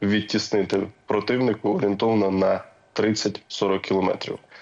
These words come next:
Чи вдасться противнику зреалізувати свій намір в короткостроковій чи в довгостроковій перспективі?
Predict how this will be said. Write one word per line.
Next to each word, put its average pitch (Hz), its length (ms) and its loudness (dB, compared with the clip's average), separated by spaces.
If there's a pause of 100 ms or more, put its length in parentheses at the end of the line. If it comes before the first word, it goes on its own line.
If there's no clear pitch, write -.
(120)
Чи - 140 -2
вдасться 127 340 2
противнику 107 600 0
зреалізувати 101 720 0
свій - 220 -2
намір 113 340 2
в - 100 -18
короткостроковій 104 840 0
чи - 220 -2
в 98 140 -4
довгостроковій 101 560 0
перспективі? 90 640 -4